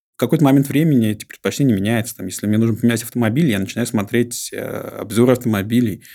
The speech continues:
А если мне нужно, там, скинуть вес, я начинаю смотреть, как люди занимаются спортом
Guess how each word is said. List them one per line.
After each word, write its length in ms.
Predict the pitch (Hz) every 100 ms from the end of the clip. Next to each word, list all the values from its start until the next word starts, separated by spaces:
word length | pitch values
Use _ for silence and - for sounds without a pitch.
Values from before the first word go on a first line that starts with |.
| - - _
А 80 | -
если 260 | 95 - 107
мне 600 | 104 104 107 107 104 107
нужно, 600 | 107 110 107 104 104 104
там, 140 | 101 101
скинуть 360 | - 120 107 101
вес, 340 | 113 143 147
я 100 | 101
начинаю 260 | 101 - 107
смотреть, 320 | 101 104 113
как 180 | 101 101
люди 180 | 117 104
занимаются 400 | 104 104 104 -
спортом 540 | - 117 113 98 95